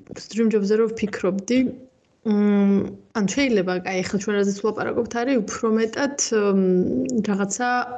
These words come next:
აი, რა, რა სიტუაცია, ხელფასი, მეგობრები, მენეჯერი და ასე შემდეგ, მაგრამ, აი, როგორ უნდა აირჩიო, რა სფეროში გინდა ყოფნა? მე ახლა ყველაზე მეტად ეგ მიჭირს, სიმართლე რო გითხრა. ამ, ანუ,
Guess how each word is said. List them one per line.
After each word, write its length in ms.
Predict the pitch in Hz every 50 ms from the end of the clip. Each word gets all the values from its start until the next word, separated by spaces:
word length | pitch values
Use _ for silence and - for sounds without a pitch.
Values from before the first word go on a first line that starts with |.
| - -
აი, 260 | 240 233 208 208 208 196 196
რა, 180 | 190 190 190 190
რა 140 | 196 190 180
სიტუაცია, 800 | - - 208 196 - - 214 202 - - - 240 240 240 226 226 226 220
ხელფასი, 640 | 220 - 208 208 220 220 220 208 208 208 - 226
მეგობრები, 760 | 214 202 196 190 190 208 202 214 208 208 208 190 180 214 208 208 214 214 214 202 196 190 185 185
მენეჯერი 600 | 190 190 196 196 190 190 180 202 202 202 220 226
და 100 | 226 226
ასე 180 | 202 208 226 208
შემდეგ, 300 | - - - 233 226 214
მაგრამ, 260 | 208 196 196 - -
აი, 160 | - 208 202
როგორ 280 | 202 240 277 269 294 277
უნდა 160 | 233 214 202 185
აირჩიო, 480 | 190 202 202 202 - - - 285 311 311
რა 180 | 233 226 220 208
სფეროში 600 | - - - - 247 247 240 240 226 - - 196
გინდა 340 | 180 196 185 202 - -
ყოფნა? 360 | - - - - - - 220 220 214 - - - - -
მე 140 | - 247 247
ახლა 200 | 240 233 233 277 269
ყველაზე 300 | 247 220 208 202 202 202
მეტად 260 | 214 226 247 262 240
ეგ 120 | 214 180 185
მიჭირს, 360 | 190 185 - - - 196 -
სიმართლე 400 | - - 202 190 - - - -
რო 120 | 202 190 190
გითხრა. 360 | - - - - - - - - - - - - - - - -
ამ, 220 | 226 214 208 208 214 - 214 208 208 - -
ანუ, 280 | - - 214 196 190